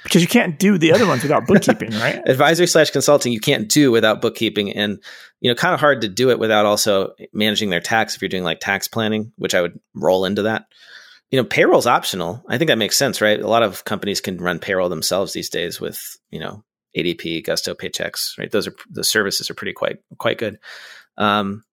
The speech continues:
Speaker 2: accounts payable, bill pay, definitely. Cash flow analysis right here, right? So ten percent of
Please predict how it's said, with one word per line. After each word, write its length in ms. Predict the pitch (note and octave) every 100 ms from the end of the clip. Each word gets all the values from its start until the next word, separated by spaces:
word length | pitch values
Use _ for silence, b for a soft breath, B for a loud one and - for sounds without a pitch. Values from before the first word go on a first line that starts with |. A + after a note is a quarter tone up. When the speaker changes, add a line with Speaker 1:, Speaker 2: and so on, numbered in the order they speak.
| _ _
Speaker 2:
accounts 240 | - A#2
payable, 320 | - A#2 A2
bill 200 | G#2 G#2+
pay, 360 | G#2 A2 G2+ G#2
definitely. 680 | G#2+ G2 - F#2+ - F#2+ A2 _ _ B B B B
Cash 260 | - D#3 G#3+
flow 100 | -
analysis 580 | F3 C3 E3+ F#3+ G2 -
right 160 | A#2 A2+
here, 220 | D#3 G#2+
right? 280 | G#2 B2+ -
So 460 | - A2+ G#2+ - _ _ _ _ _ -
ten 180 | D3+
percent 300 | D3+ D3 C#3
of 200 | A#2+ G#2